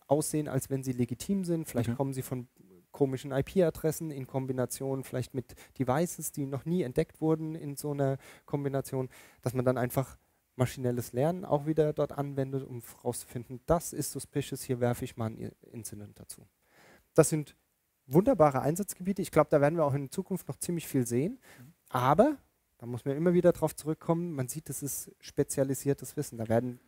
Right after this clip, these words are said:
Speaker 1: explizite Modelle trainiert für solche, für solche Sachen. Das hat noch nichts mit einer vollumfänglichen, generalisierten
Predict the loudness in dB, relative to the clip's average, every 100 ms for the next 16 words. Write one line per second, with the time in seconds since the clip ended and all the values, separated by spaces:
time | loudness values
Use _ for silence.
0 | 2 2 4 0 -2 -2 -2 -2 0 -2
1 | 4 4 6 2 2 0 4 4 4 -2
2 | -6 0 -2 -2 -8 -10 -20 -20 -20 -10
3 | -6 0 -2 -2 -4 -4 -6 -10 -8 -10
4 | -10 -8 -6 -4 -4 -6 -6 -2 -2 -2
5 | -6 -16 -20 -20 -20 _ _ -20 -8 0
6 | 0 0 -2 0 0 -2 -4 0 0 2
7 | 0 0 -2 -2 -2 -8 -8 -10